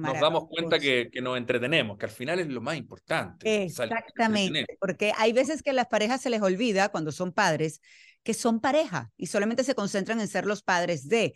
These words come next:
Speaker 2: y se
Speaker 1: Sí.
Speaker 2: dejan en último lugar, así que qué bueno que también lo hagas. Felipe, hay algo que a mí me gusta mucho, es una palabra es japonesa, se llama ikigai, que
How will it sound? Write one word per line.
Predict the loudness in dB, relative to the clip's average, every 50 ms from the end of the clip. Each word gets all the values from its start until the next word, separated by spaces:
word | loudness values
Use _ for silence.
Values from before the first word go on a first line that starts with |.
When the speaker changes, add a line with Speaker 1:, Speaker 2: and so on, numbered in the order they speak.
| -10 -20 -20 -20 -20 -12 _
Speaker 2:
y | -2 -2 -2
se | 2 4 6
Speaker 1:
Sí. | 6
Speaker 2:
dejan | 6 4 2 -2 -8 -8
en | -6 -2 0
último | 0 0 2 0 0 0 0
lugar, | 0 2 2 2 0
así | 0 -2 -2 -2
que | -2 -2
qué | 2 2 2
bueno | 4 4 4 4 4 2
que | 2 0 -2
también | -2 -2 -2 0 0 0
lo | 0
hagas. | 0 0 -2 -6 -10 -14 -20 -20 -6
Felipe, | 2 4 4 6 4 2 0 -6 -10 -10 _ _ -20 _ _
hay | 2 4 4 6 6
algo | 6 4 2 0
que | 0 -2
a |
mí | -2 0
me | 0 0
gusta | 0 0 -2 -4
mucho, | -4 -4 -4 -4 -4
es | -2
una | -2 0
palabra | 0 2 2 2 2 2 0 -2
es | -4 -8 -10 -12
japonesa, | -6 -4 -4 -2 0 0 2 2 0 0 -2 -4
se | -4 -2 -2
llama | 0 2 0 0
ikigai, | 0 -4 -6 -4 -6 -4 -2 0 0 0 -2
que | -4 -8 -12 -12